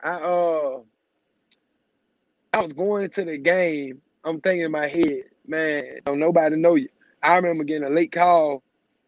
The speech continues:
to, I was a, a replacement. And so when I end up coming, uh, people ask me where I'm from, I'm telling them, "Jack-," they didn't even know what Jackson State was.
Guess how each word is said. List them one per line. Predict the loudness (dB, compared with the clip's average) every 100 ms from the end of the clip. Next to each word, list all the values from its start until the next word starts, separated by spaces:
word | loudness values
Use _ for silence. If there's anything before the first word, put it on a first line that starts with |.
| _
to, | -2 -2 -2
I | -2 -2
was | -2
a, |
a | -4 -4 -4 -4 -6
replacement. | -8 -4 2 2 2 -6 -12 _ _ _ -12
And | -6
so | -4 -2 -2 -4 -10 _ _ _ _
when | -4
I | -4 -2
end | -2 0
up | 0 0
coming, | 0 0 2 0
uh, | 0 -2 -4 -8 _ _ _
people | -2 -2 -2 0
ask | 2 0
me | 0
where | -2 -2
I'm | -4
from, | -2 0 0
I'm | -2
telling | -2 0
them, |
"Jack-," | 0 -2
they | 0
didn't | 2
even | 2
know | 2
what | 2
Jackson | 0 0
State | -8 _ -6 -2
was. | -4 -6